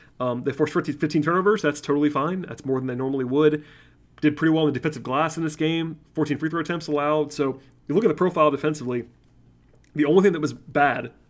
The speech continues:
stat-wise, was twenty-eight assists allowed and forty-five, forty-five three-pointers attempted. So it wasn't like they were the, you know,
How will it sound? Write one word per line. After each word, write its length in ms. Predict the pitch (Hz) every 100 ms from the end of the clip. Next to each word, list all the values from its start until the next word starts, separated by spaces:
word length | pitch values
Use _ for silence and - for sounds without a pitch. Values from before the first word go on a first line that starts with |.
| _ -
stat-wise, 640 | - 143 127 120 110 - - - -
was 360 | 135 135 127 120
twenty-eight 320 | - 156 165
assists 260 | 151 165 156
allowed 440 | 135 131 135 131 -
and 280 | 131 110 -
forty-five, 480 | 143 139 123 - 127 -
forty-five 320 | 156 151 135
three-pointers 400 | 135 135 127 110
attempted. 420 | 104 117 - 139
So 240 | 139 127 - - _ _ _ _
it 120 | 147 147
wasn't 280 | 156 175
like 280 | 151 147 127
they 80 | 135
were 200 | 135 131
the, 400 | 123 127 123 -
you 100 | 123
know, 140 | 120